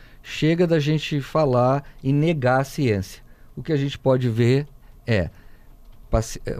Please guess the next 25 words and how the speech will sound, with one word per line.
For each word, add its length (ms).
eh, 320
criança 420
vacinada, 640
paciente 540
vacinado, 680
diminuição 840
gigantesca 720
do 100
risco 480
e, 220
além 240
de 120
tudo, 420
aquele 400
pa-, 220
ah, 720
paciente 500
que 100
é 60
vacinado, 540
aquela 220
criança 400
que 100
é 40
vacinada, 560